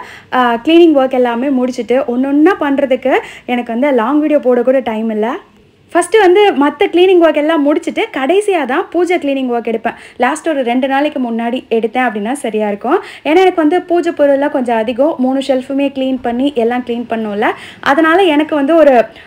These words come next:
அஹ், டூ டேஸ் பக்கம் ஆயிடும், அஹ், க்ளீன் பண்றதுக்கு. So இந்த வேலையை வந்து லாஸ்ட்டாக தான் எடுத்தேன். பூஜை ரூம் எல்லாமே எப்படி க்ளீன் பண்ணுவேன்னு உங்களுக்கே தெரியும்ல. So கம்ப்ளீட்டா பூஜை பாத்திரம் எல்லாத்தையும் எடுத்து, அஹ், வாஷிங்க்கு வந்து போட்டுட்டேன். இந்த டைம் வந்து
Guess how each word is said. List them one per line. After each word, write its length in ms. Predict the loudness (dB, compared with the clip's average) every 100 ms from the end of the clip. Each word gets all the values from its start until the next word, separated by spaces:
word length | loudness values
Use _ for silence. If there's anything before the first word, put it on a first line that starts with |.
| -6
அஹ், 240 | 0 2 2
டூ 160 | 2 2
டேஸ் 260 | 2 2
பக்கம் 360 | -2 0 0 2
ஆயிடும், 320 | 2 2 0 -2
அஹ், 260 | -4 -4
க்ளீன் 260 | -2 -2 -2
பண்றதுக்கு. 480 | -2 -4 -4 -4 -6 -8 -20
So 180 | -2 2 4 4 0 0
இந்த 300 | -2 2 2
வேலையை 320 | 4 4 2
வந்து 240 | 2 2
லாஸ்ட்டாக 460 | 2 2 -2 -2 -2
தான் 180 | 0 -2
எடுத்தேன். 420 | -2 -4 -2 -2 -2 -8 -10
பூஜை 260 | 0 0 2
ரூம் 100 | 4
எல்லாமே 440 | 4 2 4 2 2
எப்படி 320 | 2 2 0
க்ளீன் 260 | -4 -2 -2
பண்ணுவேன்னு 300 | -2 -2 -2
உங்களுக்கே 300 | -2 -4 -4
தெரியும்ல. 480 | -4 -4 -4 -4 -4 -4 -8 -20
So 320 | -2 2 2 2
கம்ப்ளீட்டா 420 | 0 0 0 0
பூஜை 240 | 0 -2 0
பாத்திரம் 400 | 0 -2 0 0
எல்லாத்தையும் 300 | -2 -2 -2
எடுத்து, 460 | -2 -2 -2 -2 -2
அஹ், 180 | -4 0
வாஷிங்க்கு 480 | 0 0 0 -2 -2
வந்து 200 | -6 -6
போட்டுட்டேன். 380 | -8 -8 -8 -10 -12 _ -2
இந்த 140 | 2
டைம் 220 | 4 4 4
வந்து 180 | 2